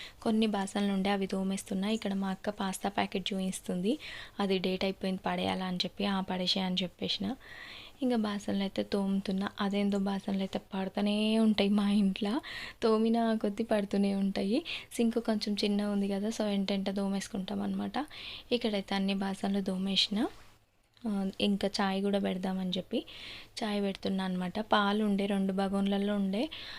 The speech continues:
అవి మొ-, పొద్దుటివి రాత్రివి ఇట్లున్నాయి.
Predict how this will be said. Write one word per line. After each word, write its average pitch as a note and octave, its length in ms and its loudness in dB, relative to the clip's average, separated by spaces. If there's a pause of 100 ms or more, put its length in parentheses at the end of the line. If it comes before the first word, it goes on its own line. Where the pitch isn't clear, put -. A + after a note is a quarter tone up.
(140)
అవి F#3+ 380 2
మొ-, G3 460 -2 (140)
పొద్దుటివి G#3 580 0
రాత్రివి F#3+ 520 0
ఇట్లున్నాయి. G3 680 0